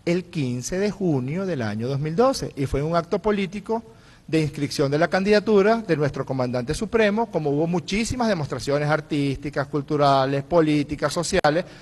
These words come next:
de apoyo al comandante supremo Hugo Chávez. Queda respondido, ¿no? Y nos parece, en el fondo nos parece expresiones artísticas de, eh, que tienen su valor y tendrán quienes estén de acuerdo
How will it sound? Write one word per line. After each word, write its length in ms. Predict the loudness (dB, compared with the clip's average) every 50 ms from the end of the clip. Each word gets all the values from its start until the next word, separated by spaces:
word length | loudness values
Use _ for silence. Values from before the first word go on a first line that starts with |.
| -20 -20 -20 -20 -20 -10
de 140 | -2 2 2
apoyo 340 | 4 6 6 6 6 6 4
al 80 | 0 0
comandante 440 | 0 -2 -2 0 0 -2 -2 -2
supremo 580 | -4 -4 -4 0 0 0 2 2 0 -2 -2 -4 -14 -20 -18 -10 -6
Hugo 220 | -4 -2 0 0
Chávez. 340 | 0 2 0 0 0 -2 -6 -12 -20 -20 -20 -20 -20 -20 -20 _ -20 -20 -20 -20 _ -20 _ _ -20 -20 -20 -20 -20 -20 -20 -20 -20 -20 -20 -20 -20 -20 -20 -20 -20 -20 -20 -20 -20 -20 -20 -16 -6
Queda 220 | -2 0 0 0
respondido, 540 | 0 -2 0 0 0 0 0 0 0 0 -2
¿no? 160 | -2 -2 -4 -4 -8 -20 -20 -20 -20 -20 -20 -20 -20 -20 -20 -20 -18 -8 -2
Y 140 | 0 2
nos 120 | 2 2 4
parece, 480 | 4 4 4 4 2 2 0 0 -2 -4 -12 -20 -20 -20 -20 -20 -20 -16 -10
en 120 | -8 -4 -4
el 120 | -4 -2
fondo 260 | 0 0 2 2 2
nos 80 | 0 0
parece 300 | 2 2 0 2 0 0
expresiones 460 | -2 -2 -2 0 0 0 2 2 2
artísticas 640 | 2 2 2 0 0 0 0 -4 2 2 2 2 2 -2 -16 -20 -20 -20 -20 -20 -18
de, 540 | -10 -2 2 4 6 6 6 4 2 -2 -4 -14 -20 -20 -20 -14 -4 0
eh, 340 | 2 2 2 2 0 -2 0
que 140 | -2 0 0
tienen 260 | 0 -4 -2 -2 -2
su 100 | 0 2
valor 380 | 4 6 6 6 4 4 2 -2 -4
y 100 | -4 -2
tendrán 580 | -2 -2 0 2 2 0 0 -2 -6 -16 -18 -14 -6 -2
quienes 220 | 0 2 2 2
estén 180 | 2 2 2 2
de 80 | 2
acuerdo 420 | 4 4 4 4 4 2 -4 -6